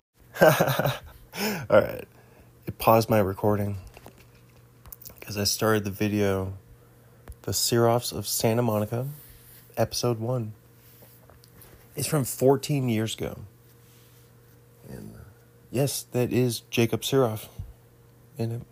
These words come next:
Also Sherry Sirof. And comedian Brent Weinbach, who used to make videos for Jash, which used to air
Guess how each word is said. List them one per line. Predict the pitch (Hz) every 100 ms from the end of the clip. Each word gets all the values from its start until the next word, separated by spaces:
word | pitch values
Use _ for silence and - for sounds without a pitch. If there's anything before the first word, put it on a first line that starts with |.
| - - _ - - _ _ - - _ - _ _ - - -
Also | 120 127
Sherry | 117 - - 127 131 113
Sirof. | - 120 110 107 107 - - - - - _ _ - _ - - _ _ - -
And | 117 120
comedian | - 127 123 127 123 117
Brent | - - 117 120
Weinbach, | 98 117 131 117 107 - - - - - - - - - - - - - - - - - - - - - - -
who | 131 123 120 113 101 - -
used | 127 123
to | -
make | 127 120
videos | 113 120 120 117 113 113 - -
for | - 117
Jash, | - 117 113 135 127 135 - - - - _ _ - - - _ _ - _ _ _ _ _
which | - 117 113 - - -
used | 113 120 -
to | 123
air | - 113 117 113 113 110